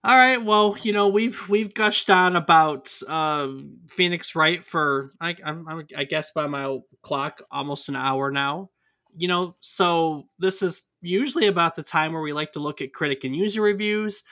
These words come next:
I think for the sake of time, we're gonna skip right to some user reviews, you know, so we're gonna take a look at what you, our fellow gamers, thought about Phoenix Wright Ace Attorney. And Rob, I, I pulled some good ones for you today.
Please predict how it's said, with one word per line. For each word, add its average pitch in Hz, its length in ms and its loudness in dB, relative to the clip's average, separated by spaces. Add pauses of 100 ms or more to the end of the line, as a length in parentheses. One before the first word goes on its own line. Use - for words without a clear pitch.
(200)
I 180 40 -4
think 269 240 0
for 269 100 -2
the 233 120 -4
sake 214 260 0
of 202 60 -4
time, 196 320 4
we're 190 140 0
gonna 185 180 -6
skip 196 340 -2
right 185 220 -2
to 180 80 -8
some 147 200 -4
user 165 300 -2
reviews, 160 720 -2 (500)
you 156 140 -6
know, 160 280 -2
so 165 220 -2
we're 175 120 0
gonna 196 140 4
take 214 240 0
a 214 60 2
look 196 260 6
at 185 80 8
what 151 240 2
you, 185 540 2 (200)
our 147 140 4
fellow 147 300 2
gamers, 180 720 2
thought 170 500 2
about 156 360 2
Phoenix 156 360 -6
Wright 139 240 -2
Ace 135 240 -4
Attorney. 202 720 0 (560)
And 160 400 -6
Rob, 170 240 2
I, 170 200 0
I 170 120 -4
pulled 226 240 -8
some 175 160 -8
good 170 160 -4
ones 170 280 -8
for 131 160 -6
you 127 140 -4
today. 139 460 -6